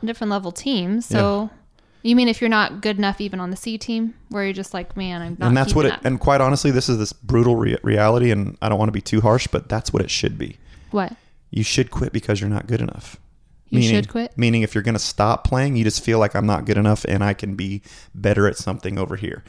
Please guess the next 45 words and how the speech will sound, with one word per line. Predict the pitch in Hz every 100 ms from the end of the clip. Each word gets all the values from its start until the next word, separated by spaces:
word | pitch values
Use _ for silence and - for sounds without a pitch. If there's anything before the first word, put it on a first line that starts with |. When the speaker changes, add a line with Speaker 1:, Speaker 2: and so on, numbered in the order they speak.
| -
Speaker 2:
Or | - 117
I'm | 113
gonna | 107 98
enjoy | 101 110 113 110
it | 104 -
with | 104
Speaker 1:
Oh, | 208
Speaker 2:
more |
Speaker 1:
gotcha. | 101 101 -
Speaker 2:
opportunity | 196 104 101 101
over | 98
here | 98 95
playing | 92 98
Speaker 1:
Than | 226
Speaker 2:
basketball." | 214 220 208
Speaker 1:
be | -
playing | 214 208 202 202 -
baseball | 202 - 202 190
because | 190 - 190 -
I'm | 185
just | -
Speaker 2:
Exactly. | 165 101
Speaker 1:
not, | 101
I'm | 208
never | 240 254
gonna | 247 233
make | 196 196
it, | 196 185
Speaker 2:
You, | 254
Speaker 1:
and | 190
this | 202
stinks | - - 190 180
anyways. | 170 170 180 180
Speaker 2:
you | 131
shouldn't | - 165 160 131
have | 131 123 -
to |
quit | 127 120 117
because | 117 110 113 110
of |
money | 110 110 107 107
or | 104
because | 104 - 101
your | 101 104
parents | 117 113 113 107